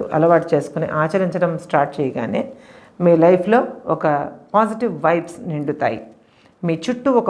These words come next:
పాజిటివ్ వాతావరణం నెలకొంటుంది. మీ ఇంట్లో ఒక రకమైనటువంటి చక్కటి వాతావరణం వస్తుంది. Love and affection కుటుంబ సభ్యులందరి మధ్య పెరుగుతుంది. So మర్చిపోకుండా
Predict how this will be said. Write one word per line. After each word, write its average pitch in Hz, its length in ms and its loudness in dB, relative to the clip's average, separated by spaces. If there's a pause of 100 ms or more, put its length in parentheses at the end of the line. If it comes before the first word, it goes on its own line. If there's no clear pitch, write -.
(140)
పాజిటివ్ 180 440 0
వాతావరణం 202 600 0
నెలకొంటుంది. 135 640 -6 (460)
మీ 160 260 2
ఇంట్లో 233 340 2 (580)
ఒక 165 160 0
రకమైనటువంటి 165 880 -2
చక్కటి - 960 -4 (1700)
వాతావరణం 165 720 0
వస్తుంది. - 540 -12 (580)
Love 190 220 4 (420)
and 156 120 -8 (100)
affection 160 500 -8 (500)
కుటుంబ 196 360 2
సభ్యులందరి 180 760 2
మధ్య 175 400 -4 (340)
పెరుగుతుంది. 170 640 -2 (640)
So 147 140 -2
మర్చిపోకుండా 165 1080 -2